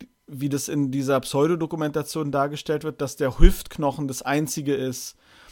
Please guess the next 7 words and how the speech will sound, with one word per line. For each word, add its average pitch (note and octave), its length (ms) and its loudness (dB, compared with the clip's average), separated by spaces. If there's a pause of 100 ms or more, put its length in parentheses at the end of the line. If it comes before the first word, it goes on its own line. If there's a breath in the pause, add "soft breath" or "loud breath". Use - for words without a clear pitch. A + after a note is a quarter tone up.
(380 loud breath)
ähm, B2 760 0 (300)
was C3 440 -4
als - 180 -2
Hinweis D3 540 0
gilt, C#3 340 -2
dass, - 500 -4
dass C3 360 -2